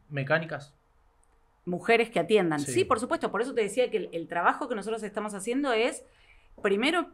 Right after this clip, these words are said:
Speaker 2: empezar por casa y tratar de traer más mujeres a la industria,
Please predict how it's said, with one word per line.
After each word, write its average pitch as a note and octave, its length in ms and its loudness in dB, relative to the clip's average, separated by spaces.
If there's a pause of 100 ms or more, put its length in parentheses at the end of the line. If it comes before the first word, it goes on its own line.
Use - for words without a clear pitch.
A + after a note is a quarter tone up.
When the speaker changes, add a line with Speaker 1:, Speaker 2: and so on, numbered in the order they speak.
(120)
Speaker 2:
empezar G3+ 460 0
por A3 160 2
casa C#4+ 580 2
y F#3+ 120 -8
tratar F#3+ 420 4
de A#3 100 6
traer G#3 300 4
más G#3 260 0
mujeres C4 500 2
a G#3+ 60 2
la G3+ 60 -4
industria, A3+ 680 0